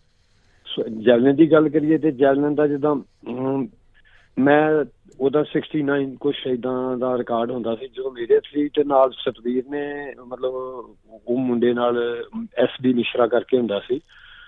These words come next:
ਉਹਨੇ, ਉਹਦੇ ਨਾਲ ਇਹਦਾ ਕੰਪੀਟੀਸ਼ਨ ਹੋਇਆ ਤੇ ਇਹਨਾਂ ਨੇ ਕਦੀ ਉਹਨੇ, ਅਹ, ਤੋੜ ਦੇਣਾ ਕਿਸੇ ਸੋਚ ਦੇ ਰਿਕਾਰਡ, ਕਿਸੇ ਨੇ, ਅਹ, ਅਹ, ਕਿਸੇ ਵਾਰੀ ਮਿਸ਼ਰੇ ਨੇ, ਕਦੀ ਸਤਵੀਰ ਨੇ। ਤੇ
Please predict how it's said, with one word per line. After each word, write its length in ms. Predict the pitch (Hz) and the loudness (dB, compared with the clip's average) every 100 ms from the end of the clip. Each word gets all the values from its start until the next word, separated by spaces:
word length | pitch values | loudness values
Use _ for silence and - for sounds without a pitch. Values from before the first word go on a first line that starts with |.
| - _ _ | -20 _ _
ਉਹਨੇ, 460 | - 131 151 165 165 - - - | 4 6 8 8 6 2 -10 -2
ਉਹਦੇ 220 | 143 170 | 2 4
ਨਾਲ 180 | 165 160 | 6 4
ਇਹਦਾ 200 | 160 156 | 2 0
ਕੰਪੀਟੀਸ਼ਨ 560 | 151 143 135 139 143 | -2 -4 -8 -8 -6
ਹੋਇਆ 220 | 151 139 | 0 0
ਤੇ 100 | 139 | 0
ਇਹਨਾਂ 320 | 139 151 156 156 | -2 -2 -2 -2
ਨੇ 120 | 147 | 0
ਕਦੀ 280 | 139 139 139 | -2 0 -2
ਉਹਨੇ, 260 | 131 139 | -2 -4
ਅਹ, 720 | 151 135 143 139 135 135 131 127 | -8 -6 -6 -4 -4 -6 -8 -2
ਤੋੜ 220 | 139 127 | 0 0
ਦੇਣਾ 380 | 120 135 135 135 | 0 -2 -2 -4
ਕਿਸੇ 220 | - 131 | -8 -14
ਸੋਚ 320 | 120 - 139 | -10 0 0
ਦੇ 100 | 127 | 2
ਰਿਕਾਰਡ, 380 | 135 127 131 127 | -2 2 2 4
ਕਿਸੇ 320 | 117 117 123 120 | 0 -4 -4 -4
ਨੇ, 280 | 117 120 | -12 -14
ਅਹ, 640 | 120 - - _ 117 120 113 | -18 -20 -20 _ 0 2 0
ਅਹ, 40 | 107 - | -4 -4
ਕਿਸੇ 200 | 135 127 | -2 0
ਵਾਰੀ 340 | 120 123 120 - 110 | 2 2 0 -4 -4
ਮਿਸ਼ਰੇ 340 | 113 - 120 | -4 0 0
ਨੇ, 160 | 131 127 | 0 0
ਕਦੀ 300 | 120 117 110 - | 0 0 -4 -8
ਸਤਵੀਰ 460 | - 107 110 104 95 | -4 -4 0 -2 -2
ਨੇ। 80 | 101 - _ - - _ _ _ | -8 -12 _ -20 -20 _ _ _
ਤੇ 280 | 151 151 | 4 6